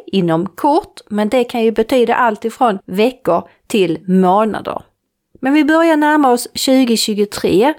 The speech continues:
och det börjar bli dags också att börja planera och skapa din innehållsplanering för nästa år. Kanske,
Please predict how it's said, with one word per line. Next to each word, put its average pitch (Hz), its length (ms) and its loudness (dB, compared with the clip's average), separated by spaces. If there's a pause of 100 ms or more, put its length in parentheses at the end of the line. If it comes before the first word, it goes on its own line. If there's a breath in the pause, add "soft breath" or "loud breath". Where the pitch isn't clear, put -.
och 254 160 -2
det 269 160 2
börjar 269 200 2
bli 285 180 -2 (100)
dags 320 360 -4
också - 360 -4
att 220 140 -4
börja 233 220 0
planera 254 640 2
och 214 100 -6
skapa 285 460 -2
din 226 220 0
innehållsplanering 202 1120 0
för 247 420 0 (260)
nästa 359 440 0
år. - 80 -4 (880 soft breath)
Kanske, 311 640 0